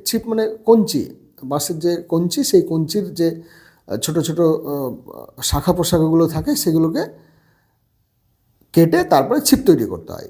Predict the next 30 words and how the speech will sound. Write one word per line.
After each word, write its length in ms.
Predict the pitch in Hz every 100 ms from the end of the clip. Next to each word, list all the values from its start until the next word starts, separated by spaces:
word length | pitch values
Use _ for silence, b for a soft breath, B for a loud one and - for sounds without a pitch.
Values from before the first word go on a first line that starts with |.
| -
তাই 120 | 151
সেই 280 | 147 190 196
ছিপ 460 | 185 285 294 - -
ছাঁচতে 400 | - 240 247 240
ছাঁচতে 380 | - 226 233 220
বললে, 340 | 180 160 233
"হুঁ 280 | 170 277 254
দাদা।" 360 | 151 85 - b b b
মানে 140 | 190 196
তোমরা 300 | 226 254 254
এখন 200 | 226 247
অনেকে 260 | 240 233
ছিপ 240 | 240 - 247
দেখোই 420 | 185 220 - 160
নেই, 200 | 107 -
ছিপ 180 | - 208
দিয়ে 240 | 180 202 214
মাছ 220 | 202 190
ধরা, 240 | 190 190
ছিপ, 540 | 190 - 202 196 196 b b b -
ফাতনা, 540 | 190 185 190 180 180
বড়শি, 720 | 165 175 170 - 185 185 175 B B B -
আহ, 240 | 180 139
বড়শি 440 | 151 180 170 - 180
দিয়ে 260 | 180 180
মাছ 260 | 180 175 151
ধরতে 260 | 165 170
গিয়ে 120 | 175 175
অনেক 120 | 170
সময় 380 | 175 175 175